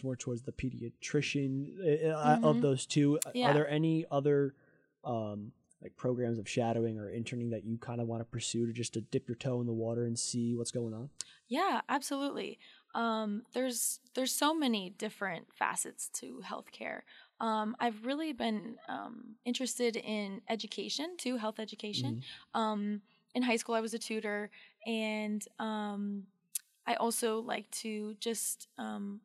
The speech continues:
Speaker 2: I l-, being a coach too. I
Speaker 1: Mm-hmm.
Speaker 2: love when, when people light up, when they understand something. And so, um, that also too may be, may be a route I was thinking about taking.
Speaker 1: That's interesting. When we talked to Perry, she has gotten so many experiences within
Speaker 2: Mm-hmm.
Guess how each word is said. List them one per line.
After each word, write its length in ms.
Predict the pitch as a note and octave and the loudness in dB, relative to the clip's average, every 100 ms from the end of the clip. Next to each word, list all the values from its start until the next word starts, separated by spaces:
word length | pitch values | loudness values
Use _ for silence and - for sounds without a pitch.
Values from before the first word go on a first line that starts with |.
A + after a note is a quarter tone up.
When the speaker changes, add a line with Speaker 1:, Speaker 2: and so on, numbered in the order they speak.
| _ | _
Speaker 2:
I 40 | B3 | 0
l-, 220 | A#3+ - _ _ _ | 0 -2 _ _ _
being 160 | D4 C#4+ | 2 2
a 60 | A#3+ | 4
coach 420 | B3+ G#3+ - - | 2 2 0 -2
too. 300 | A3+ A3 A3 - | -2 -4 -6 0
I 80 | - | 4
Speaker 1:
Mm-hmm. 80 | A#3+ | 8
Speaker 2:
love 280 | A#3 B3+ A3+ | 10 8 6
when, 360 | A3+ G#3+ A3 | 2 0 -4
when 220 | B3 A3+ G#3+ _ _ - | -4 -4 -4 _ _ -4
people 260 | B3+ A#3+ | 0 4
light 220 | A3 G#3 - | 6 6 6
up, 160 | - - | 2 0
when 140 | G#3+ | 2
they 120 | G3+ | 2
understand 520 | A3 A3 A3 G#3+ F#3+ | 2 2 2 2 0
something. 400 | G#3+ - - - - - - - | -2 -8 -10 -10 -12 -20 -20 -4
And 160 | A#3+ A3+ | 0 0
so, 500 | - A#3+ A3+ A3 A3+ | 2 2 4 2 0
um, 360 | A3 G#3+ A#3 A#3+ - | 0 0 0 -2 4
that 200 | B3+ - | 4 4
also 340 | A#3+ - A#3 | 0 2 0
too 400 | G#3+ A#3 G#3+ G#3+ | 0 -2 -2 -2
may 200 | A3 G#3 | -2 -4
be, 360 | G#3+ A3 A#3 - | -4 -6 -6 -6
may 120 | G#3+ | -4
be 140 | G#3+ G#3+ | -2 -4
a 60 | |
route 240 | G#3 G#3+ - | -4 -4 -4
I 60 | G#3 | -8
was 100 | - | -6
thinking 260 | A3+ B3 | -8 -10
about 220 | B3+ - | -12 -14
taking. 320 | - - - C4 _ _ _ _ _ C#3 - | -16 -20 -20 -20 _ _ _ _ _ -10 0
Speaker 1:
That's 400 | C#3 - - - C#4 | 2 4 2 0 0
interesting. 280 | C3+ B2 A#2+ | 0 2 4
When 100 | A#2 | 4
we 100 | A#2+ | 4
talked 300 | - C3 - | 4 2 2
to 60 | A#2+ | -2
Perry, 520 | - B2 A2+ G#2+ A#2 - | 0 2 0 -2 -8 -4
she 300 | - C3 B2+ | 4 6 6
has 320 | B2 A#2 - - | 4 0 -4 -6
gotten 500 | A#2+ A2 A2+ B2 - - | -6 -6 -8 -10 -12 -10
so 320 | - D#3 D3+ | 2 6 6
many 240 | C3 A2+ | 4 2
experiences 800 | A2 - A2+ G#2+ G#2+ G#2+ A2 G#2+ | -2 -2 -2 -2 -4 -4 -4 -2
within 240 | A#2 A3 A2 | 0 2 2
Speaker 2:
Mm-hmm. 200 | G#3 | 0